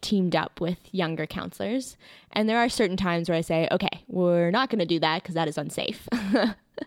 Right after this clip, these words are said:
Um, but other times where I just, I don't necessarily wanna just boss them around and tell them what they can or can't do. I just wanna show them how I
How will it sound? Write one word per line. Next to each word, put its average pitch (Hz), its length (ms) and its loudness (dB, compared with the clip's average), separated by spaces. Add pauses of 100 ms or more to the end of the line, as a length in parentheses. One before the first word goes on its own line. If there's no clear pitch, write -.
(560)
Um, 196 400 2
but 233 180 2
other 294 180 4
times 254 420 2
where 214 320 4
I 208 140 2
just, 202 360 0
I 214 60 0
don't 202 140 0
necessarily 196 480 0
wanna 180 220 0
just 175 200 -4 (320)
boss 165 260 2
them 180 120 2
around 175 300 4
and 196 100 0
tell 185 120 0
them 170 100 0
what 165 80 -2
they 160 100 -2
can 165 380 -4
or 160 80 -6
can't - 340 -8
do. 339 340 4
I - 60 -20 (220)
just 226 160 -2
wanna 208 160 2
show 190 340 2
them 170 500 0 (500)
how 151 560 0
I 90 540 -2